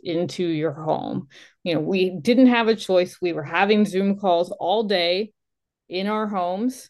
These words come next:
with, you know, kids doing remote learning in the background, you know, partners who are also trying to work and do all of this stuff. And so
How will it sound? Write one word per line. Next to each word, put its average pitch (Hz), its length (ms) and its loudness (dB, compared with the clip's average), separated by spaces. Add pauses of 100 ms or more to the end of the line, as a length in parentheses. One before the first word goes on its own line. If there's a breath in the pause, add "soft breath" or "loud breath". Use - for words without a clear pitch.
(120)
with, 190 280 0
you 208 120 -6
know, 165 200 -4
kids 185 400 0
doing 202 320 0
remote 190 360 -2
learning 196 460 -4
in 190 120 -4
the 175 80 -6
background, 170 1000 -6
you 165 120 -6
know, 165 160 -4
partners 190 580 0
who 170 140 -2
are 160 140 0
also 180 300 -2
trying 165 440 -6
to 165 120 -8
work 156 300 0
and 160 160 -2
do 165 160 2
all 156 320 2
of 143 80 -6
this 143 220 -8
stuff. 156 280 -2 (360 loud breath)
And 214 180 4
so 196 540 4